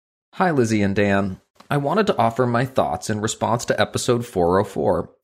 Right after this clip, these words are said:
particularly the situation with the listener who had inherited her grandmother's jewelry and later learned that her aunt had also wanted it. It was her father's wish that she receive the wedding rings, and that wish was fulfilled.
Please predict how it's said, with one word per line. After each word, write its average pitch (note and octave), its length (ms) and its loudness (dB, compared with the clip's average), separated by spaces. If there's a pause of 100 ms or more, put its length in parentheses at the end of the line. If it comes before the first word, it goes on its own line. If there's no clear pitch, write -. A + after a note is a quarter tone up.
(100)
particularly G#2+ 920 0
the G2+ 100 0
situation A#2+ 720 0
with C3 140 -2
the C#3+ 100 2
listener F#2+ 420 2
who A2 160 0
had A2 140 0
inherited D#3 580 -2
her D3+ 140 -2
grandmother's B2 600 0
jewelry F2+ 520 -2
and F#2+ 200 0
later B2+ 320 2
learned F2 360 0
that G2+ 120 -2
her G#2 260 -4
aunt G#2+ 320 0
had A#2 120 -2
also F#2 340 0
wanted G#2+ 400 0
it. - 220 -6 (720)
It B2 200 0
was A#2+ 480 2
her F2 100 0
father's E2 500 0
wish - 480 -8
that A2 140 -4
she G#2+ 160 0
receive F2 460 -2
the F2+ 80 0
wedding D#2+ 320 -2
rings, A1 440 -12
and F#2+ 140 -4
that F2+ 220 0
wish B2 280 -2
was C3 140 0
fulfilled. - 640 -2